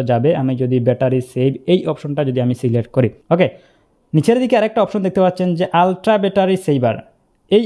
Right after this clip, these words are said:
অপশনটা যদি আপনি সিলেক্ট করেন, তাহলে আপনার পঁচপান্ন ঘন্টা পনেরো মিনিট আমি এখান থেকে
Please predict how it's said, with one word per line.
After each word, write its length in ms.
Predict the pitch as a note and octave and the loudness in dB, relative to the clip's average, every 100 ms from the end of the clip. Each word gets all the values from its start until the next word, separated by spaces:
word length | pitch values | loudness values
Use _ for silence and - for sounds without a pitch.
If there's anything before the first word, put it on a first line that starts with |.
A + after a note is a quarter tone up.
| - | 0
অপশনটা 280 | G#3+ A3+ G#3+ | -2 0 0
যদি 100 | G3 F#3+ | 2 0
আপনি 120 | F3+ F3 | 0 -2
সিলেক্ট 240 | D3+ D#3 D#3 | 0 0 0
করেন, 160 | A#2+ G#2+ - - | -2 -4 -12 -2
তাহলে 200 | C#3+ D#3+ D#3 | 0 2 0
আপনার 220 | D#3+ D#3 D#3 - | 0 0 -2 -2
পঁচপান্ন 460 | F3 - F3 F3+ F#3 F3+ D#3+ | -2 0 -2 0 -2 0 0
ঘন্টা 360 | E3 D#3 E3 D#3+ - | -2 0 0 0 -2
পনেরো 300 | D#3+ D#3+ E3 D#3+ | -2 2 2 4
মিনিট 220 | C#3+ C#3+ - _ _ C#3+ | 4 2 -2 _ _ 2
আমি 120 | D#3+ E3+ | 2 2
এখান 140 | F3 D#3+ | 0 0
থেকে 160 | E3 | 0